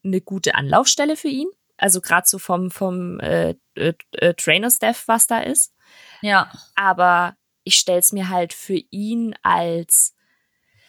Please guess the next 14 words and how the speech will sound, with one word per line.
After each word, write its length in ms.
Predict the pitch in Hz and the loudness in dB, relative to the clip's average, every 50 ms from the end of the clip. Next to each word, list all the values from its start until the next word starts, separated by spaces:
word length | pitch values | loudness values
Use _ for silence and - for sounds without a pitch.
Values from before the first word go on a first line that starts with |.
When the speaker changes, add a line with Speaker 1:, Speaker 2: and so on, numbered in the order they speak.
| _ _ _ _ _ _ _ _ _ | _ _ _ _ _ _ _ _ _
Speaker 1:
äh, 100 | - 185 180 170 170 180 - | -10 -10 -10 -10 -14 -18 -14
ja, 180 | 196 185 156 - | -10 -4 0 0
als 220 | 170 185 - - - | 2 2 2 0 -2
Gefühl, 420 | 190 - - - 208 247 302 277 | -4 -6 -4 0 2 2 4 4
was 180 | 269 226 - - | 4 2 2 0
du 160 | - 185 170 | -2 -4 -6
haben 260 | 175 175 175 180 170 | -4 -4 -4 -4 -4
musst. 400 | 165 160 160 165 165 - - - | -6 -6 -4 -2 0 -2 0 0
Also 220 | 175 170 - - 170 | -2 -2 -2 -2 -4
du 60 | 170 | -4
wirst 220 | 196 202 - - | 0 0 0 0
so 180 | - 240 254 254 | 0 -2 -2 -2
hoch 200 | 269 269 262 - | -2 -2 -2 -4
gedraftet, 880 | - 262 262 - 214 196 196 226 - - - - 151 156 - - - | -8 -8 -2 0 2 4 4 2 2 -2 -8 -8 -6 -4 -4 -6 -6